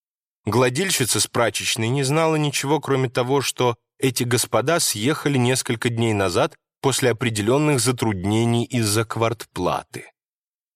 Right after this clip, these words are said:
«Какими идиотами мы там стояли с нашим узлом!» Утешало, что потеряли только пять франков, не двадцать.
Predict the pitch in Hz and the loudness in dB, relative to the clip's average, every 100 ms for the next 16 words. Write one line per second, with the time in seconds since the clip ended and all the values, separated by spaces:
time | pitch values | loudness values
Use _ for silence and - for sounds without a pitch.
0 | _ _ - 85 - 135 139 107 85 87 | _ _ -10 -8 -4 0 0 0 -2 -2
1 | 98 147 - 90 78 76 - 87 82 - | 0 0 0 -2 -2 -4 -4 -2 -2 -2
2 | 82 113 117 - 95 98 104 101 - 101 | -2 0 0 -2 -2 -2 -2 -4 -6 -6
3 | - 92 78 71 - - _ _ _ _ | -4 -2 -2 -4 -8 -16 _ _ _ _
4 | _ - 107 104 - 120 139 - 113 110 | _ -10 -4 -2 2 2 2 0 -4 -2
5 | 117 120 123 - 120 - 120 - 127 92 | 0 2 0 0 -2 -4 -6 -2 0 -2
6 | - 85 78 69 76 - 95 107 104 85 | -4 -4 -4 -4 -8 -6 -4 -2 0 0
7 | - - - | -2 -8 -8